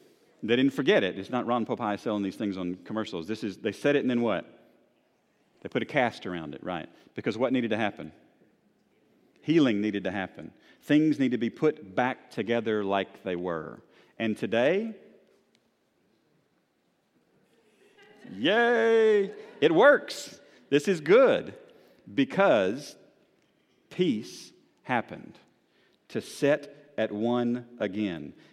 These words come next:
Anytime you see the word peace in the scriptures, you can just assume something was broken beforehand.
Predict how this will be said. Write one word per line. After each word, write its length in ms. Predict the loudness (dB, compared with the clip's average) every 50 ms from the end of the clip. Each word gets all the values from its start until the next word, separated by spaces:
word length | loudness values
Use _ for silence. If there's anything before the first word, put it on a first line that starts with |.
| _ -2
Anytime 360 | 0 0 0 0 0 0 0
you 100 | 0 0
see 260 | -2 -2 0 2 2
the 100 | 2 2
word 240 | 0 0 -2 -2 -4
peace 320 | -4 -2 -2 -2 -2 -4
in 80 | -6 -6
the 80 | -6 -6
scriptures, 480 | -4 -2 -2 -2 -2 -6 -8 -8 -6
you 80 | -6 -6
can 140 | -4 -4 -4
just 200 | -4 -4 -6 -8
assume 360 | -12 -6 -4 -2 -2 -2 -2
something 340 | -2 -4 -4 -4 -2 -4 -4
was 160 | -6 -6 -6
broken 400 | -4 -2 -2 -2 -2 -4 -6 -6
beforehand. 640 | -6 -8 -10 -10 -10 -10 -10 -12 -14 -14 -18 -20